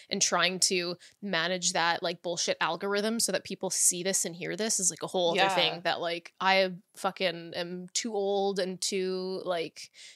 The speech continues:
Speaker 1: numb to understand it.
Speaker 2: Yeah,
Speaker 1: I'm just
Speaker 2: and
Speaker 1: learning about that.
Speaker 2: Yeah, and it's, like, for me, I find it really hard to find people that actually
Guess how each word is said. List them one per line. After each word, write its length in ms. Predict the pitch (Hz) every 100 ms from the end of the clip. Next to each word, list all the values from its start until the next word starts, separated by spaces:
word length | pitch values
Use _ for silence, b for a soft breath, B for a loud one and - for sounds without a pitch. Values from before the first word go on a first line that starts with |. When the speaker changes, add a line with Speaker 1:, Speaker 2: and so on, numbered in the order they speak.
| B
Speaker 1:
numb 560 | 214 202 190 196 196 196
to 100 | 196
understand 560 | 196 190 - 208 -
it. 220 | - - - - 208
Speaker 2:
Yeah, 460 | 214 233 185 156 -
Speaker 1:
I'm 120 | 208
just 180 | 214 190
Speaker 2:
and 80 | -
Speaker 1:
learning 180 | - -
about 220 | - -
that. 260 | - - - _ -
Speaker 2:
Yeah, 340 | 247 233 170
and 160 | 196 214
it's, 220 | 196 -
like, 320 | 226 190 - _ _ _
for 220 | - 240
me, 300 | 214 190 202
I 80 | 208
find 280 | 202 202 208
it 140 | 190
really 220 | 196 202
hard 320 | 196 160 156 170
to 100 | 175
find 380 | - 180 165
people 260 | 180 190 190
that 140 | 170 -
actually 320 | 160 -